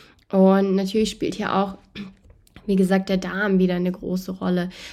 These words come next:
Denn auch Darmprobleme, insbesondere so ein Leaky Gut, also ein durchlässiger Darm, triggern zum Beispiel dein Immunsystem und können somit auch zum Beispiel Energien, Allergien auslösen. Aber ein dauerhaft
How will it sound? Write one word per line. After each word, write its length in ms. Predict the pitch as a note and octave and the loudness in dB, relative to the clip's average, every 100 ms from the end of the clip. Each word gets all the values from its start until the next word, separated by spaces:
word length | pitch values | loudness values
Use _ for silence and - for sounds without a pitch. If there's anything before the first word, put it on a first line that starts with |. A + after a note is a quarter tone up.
| - - | -10 -2
Denn 240 | F#3+ F#3+ | 2 2
auch 200 | - G3 | 0 -4
Darmprobleme, 840 | - F#3+ B3 C4 G3 F3+ F3+ F3 | -4 0 2 2 0 0 2 2
insbesondere 600 | F#3 F#3+ F3+ F#3+ F#3+ F3 | 0 -2 2 4 4 2
so 100 | E3+ | 0
ein 120 | F3 | -2
Leaky 400 | E3+ F#3+ F#3+ - | 2 2 0 -6
Gut, 400 | F3+ F3+ G3 F#3 | -6 -2 -2 -2
also 160 | F3+ F3 | -4 -2
ein 120 | E3+ | 0
durchlässiger 760 | E3+ G3 G#3 G3+ F#3+ F#3 F3+ E3+ | 2 4 4 2 -2 -2 -6 -6
Darm, 400 | F3+ F3+ A3 G3 - - _ - | -6 -2 -2 -4 -10 -20 _ -6
triggern 460 | - C#4+ A#3 G3 | 2 4 4 0
zum 160 | F#3+ F#3 | -2 0
Beispiel 340 | F3+ F#3 - | 0 -2 -4
dein 300 | F3+ E3 E3+ | -6 -4 -4
Immunsystem 1000 | - F#3 A3 C4+ G#3+ F3 - - F#3 F#3+ - - - - | 0 4 4 2 0 -8 -14 -4 0 0 -2 -14 -12 2
und 160 | F#3+ | 2
können 380 | F#3 G#3 A#3 B3 | 2 -2 0 0
somit 380 | G#3 G3+ F#3 - | 0 0 -2 -2
auch 400 | F#3 A#3+ A3+ - _ | 2 2 0 -8 _
zum 140 | - | -2
Beispiel 320 | F3 F3+ - F3 | -2 -4 -10 -10
Energien, 440 | D#3+ E3 C4+ B3 - - _ | -8 -2 0 0 -4 -18 _
Allergien 440 | - F3+ F3+ C4+ C4+ | 0 2 4 4 4
auslösen. 680 | G#3+ A3 G#3+ G#3+ G3+ G#3 G3+ - - - - - | 4 0 0 0 2 0 -2 -8 -20 -20 -12 -4
Aber 260 | G3+ G3+ | -2 0
ein 180 | G3 F#3+ | 2 2
dauerhaft 580 | F#3+ A3+ A3+ G#3+ G3 - | 2 2 0 -2 -6 -12